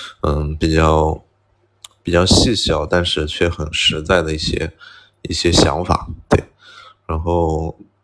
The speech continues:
嗯，昨天我们录的时候也会有人聊，聊到副业嘛，可以感受到大家，嗯，不管是新行业还是旧行业，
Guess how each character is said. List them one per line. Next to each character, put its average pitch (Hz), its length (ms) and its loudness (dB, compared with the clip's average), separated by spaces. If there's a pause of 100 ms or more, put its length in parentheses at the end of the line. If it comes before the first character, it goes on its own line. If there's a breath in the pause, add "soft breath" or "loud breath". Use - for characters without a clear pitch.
(140)
嗯， 87 760 -8 (880)
昨 - 160 2
天 104 220 6
我 95 80 2
们 82 80 -2
录 92 160 6
的 85 100 6
时 78 140 0
候 80 180 2
也 76 180 2
会 85 360 2
有 78 140 2
人 80 440 -2
聊， 156 180 -6 (120)
聊 78 200 4
到 85 140 4
副 95 260 4
业 78 200 6
嘛， 71 240 -4
可 - 180 4
以 80 160 0 (400 loud breath)
感 80 180 2
受 85 140 2
到 80 160 6
大 82 160 0
家， 82 320 0 (400 loud breath)
嗯， 80 240 -2
不 87 160 0
管 78 180 2
是 76 680 0 (180)
新 92 260 2
行 78 180 2
业 78 140 4
还 78 200 0
是 78 100 0
旧 85 240 2
行 69 240 -4
业， 69 260 -4